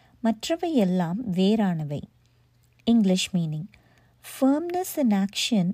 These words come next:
is simply one's firmness of mind.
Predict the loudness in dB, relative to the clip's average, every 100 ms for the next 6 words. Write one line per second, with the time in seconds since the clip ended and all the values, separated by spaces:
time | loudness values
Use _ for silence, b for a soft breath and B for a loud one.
0 | -4 -8 -8 0 0 0 -6 -6 -4 0
1 | 0 0 -6 -8 0 2 4 2 0 -6
2 | -6 -6 -6 -6